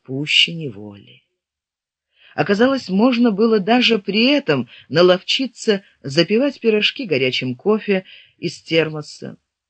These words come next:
Никто, должно быть, кроме Шелуро, не смог бы заварить такой кофе, который тут же издёргивает с глаз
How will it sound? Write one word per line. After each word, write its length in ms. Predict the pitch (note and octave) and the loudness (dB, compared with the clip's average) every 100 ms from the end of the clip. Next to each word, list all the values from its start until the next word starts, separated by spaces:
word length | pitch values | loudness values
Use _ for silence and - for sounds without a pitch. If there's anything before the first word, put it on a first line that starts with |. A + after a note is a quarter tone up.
| _ _ | _ _
Никто, 280 | D3 C#3 D3+ | -8 -4 -2
должно 380 | C#3 C#3+ D3 | -2 -2 -4
быть, 160 | C#3+ B2+ | -6 -8
кроме 300 | - C#3 C3+ | -4 -2 0
Шелуро, 680 | B2+ C#3 C3+ B2+ C3+ G3 - _ _ | 0 0 0 0 2 0 -2 _ _
не 180 | - D#3+ | -6 -4
смог 480 | E3 - D3 D3 C3 | -4 -6 -6 -6 -4
бы 140 | B2 | -4
заварить 460 | B2 B2+ B2+ B2+ A#2+ | -4 -2 0 -2 -4
такой 320 | A#2+ A#2+ A#2 | -8 -6 -6
кофе, 340 | A2 E3+ D3+ B2 | -4 -4 -4 -8
который 480 | C3 A#2+ A#2 A#2 | -8 -6 -4 -4
тут 260 | G#2+ D3+ E3 | -6 -10 -10
же 320 | C3 B2 B2 | -6 0 0
издёргивает 720 | B2 G2 C3+ D#3+ D3 C#3 B2+ | 0 -4 0 2 2 0 -2
с 60 | A#2+ | -2
глаз 380 | A2+ C3+ C3+ | -4 -2 -2